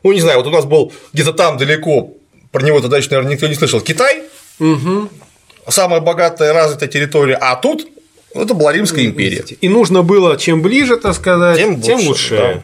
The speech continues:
Speaker 1: да, да.
Speaker 2: И он по этой логике
Speaker 1: Причем не то, чтобы там совсем близко, потому что если окажешься вот буквально рядом, они тебя прихлопнут.
Speaker 2: Убьют.
Speaker 1: Да, а,
Speaker 2: Звери.
Speaker 1: а поэтому он поехал, конечно же, в Черноморскую Булгарию.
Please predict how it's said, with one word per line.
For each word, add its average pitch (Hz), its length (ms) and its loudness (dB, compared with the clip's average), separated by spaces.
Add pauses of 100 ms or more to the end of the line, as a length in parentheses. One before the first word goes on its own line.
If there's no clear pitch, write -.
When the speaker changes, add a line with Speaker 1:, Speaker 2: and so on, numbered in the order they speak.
(100)
Speaker 1:
да, 76 200 -8
да. - 40 -10 (320)
Speaker 2:
И 151 120 2
он 254 160 2
по 202 80 0
этой 190 220 2
логике 208 300 0
Speaker 1:
Причем 180 300 0
не 120 80 -6
то, 285 80 0
чтобы 220 160 0
там 120 120 0
совсем 160 400 0
близко, 135 320 -2
потому 110 120 -4
что 117 80 -2
если 113 140 0
окажешься 135 360 -2
вот 131 140 -4
буквально 127 440 0
рядом, 170 420 0
они 180 100 -2
тебя 233 120 -2
прихлопнут. 233 600 -2
Speaker 2:
Убьют. 101 320 -10 (120)
Speaker 1:
Да, 101 300 0
а, 110 200 0
Speaker 2:
Звери. 139 240 -2
Speaker 1:
а 113 180 0
поэтому 208 360 0
он 123 60 -4
поехал, 175 340 0
конечно 143 340 -4
же, 143 200 -2 (400)
в 139 1040 4
Черноморскую 139 640 0
Булгарию. 120 540 -2